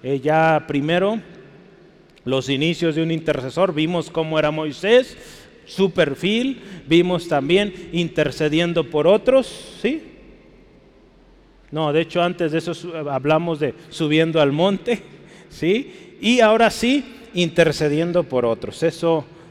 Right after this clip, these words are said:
eh, nos quedamos y vamos a meditar esta historia. Abra su Biblia ahí en Éxodo treinta y dos y vamos a ver estos episodios. Yo le dije, trataré de no darle muchos versículos para que anote, eh, los detalles que vamos a analizar texto por texto.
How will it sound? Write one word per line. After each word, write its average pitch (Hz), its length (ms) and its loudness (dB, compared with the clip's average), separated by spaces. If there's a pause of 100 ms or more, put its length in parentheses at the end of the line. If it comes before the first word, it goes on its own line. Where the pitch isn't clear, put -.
eh, 127 160 -6
nos 135 240 -8
quedamos 190 640 -2
y 143 100 -4
vamos 156 340 -2
a 151 60 0
meditar 127 420 -2
esta 160 200 0
historia. 190 320 -2
Abra 277 260 0
su 190 200 -2
Biblia 175 300 0
ahí 175 140 4
en 185 100 0
Éxodo 185 320 0
treinta 139 440 -4
y 131 80 -2
dos 147 440 0 (720)
y 143 80 -4
vamos 233 360 2
a 202 80 2
ver 233 140 2
estos 233 340 2
episodios. 170 680 0
Yo 220 100 4
le 233 140 0
dije, 233 380 0 (320)
trataré 175 480 2
de 208 100 0
no 190 160 -4
darle 180 300 0
muchos 240 420 -4
versículos 196 580 -2
para 147 220 -4
que 147 80 -4
anote, 196 580 -2 (300)
eh, 139 460 -4
los 143 240 -4
detalles 180 520 -2
que 147 100 -2
vamos 175 260 -2
a - 20 -6
analizar 139 540 -4
texto 156 380 -6
por 139 200 -6
texto. 185 480 -6